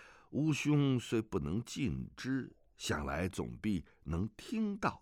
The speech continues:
一二，便请说出来，大家一起参详，如何呀？”乌老大说：“哎呀，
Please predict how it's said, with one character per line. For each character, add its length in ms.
一 240
二， 120
便 240
请 320
说 400
出 180
来， 220
大 320
家 400
一 200
起 360
参 560
详， 400
如 180
何 360
呀？” 120
乌 160
老 160
大 220
说 340
：“哎 80
呀， 180